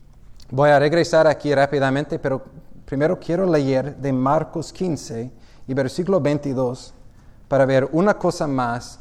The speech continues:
sobre esta idea de la renovación que Jesús hizo, esta nueva creación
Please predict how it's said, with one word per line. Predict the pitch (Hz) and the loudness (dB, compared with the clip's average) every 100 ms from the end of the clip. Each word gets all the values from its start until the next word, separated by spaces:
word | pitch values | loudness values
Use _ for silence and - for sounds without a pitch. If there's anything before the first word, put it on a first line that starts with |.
| - - | -14 -8
sobre | - 143 131 135 | -4 0 2 0
esta | 143 156 | 0 -4
idea | 143 120 139 123 113 117 - - - - - | -4 -2 -2 -2 -4 -8 -18 -20 -20 -20 -20
de | 113 123 127 123 - - - - - - - - - - | -6 -2 -2 -4 -10 -18 -20 -20 -20 -20 -20 -20 -20 -12
la | 120 | -6
renovación | 117 139 202 214 196 - - 175 147 123 - - - - | 0 2 4 6 4 2 -4 -2 -2 -4 -14 -20 -20 -6
que | - 135 | -2 0
Jesús | 139 160 135 | -2 -4 -6
hizo, | 156 - 117 123 | -8 -8 -10 -8
esta | 143 151 | -4 -2
nueva | 135 139 180 220 214 | 0 4 6 6 4
creación | 208 190 185 170 - - 120 120 | 2 0 2 0 -2 -8 -6 -8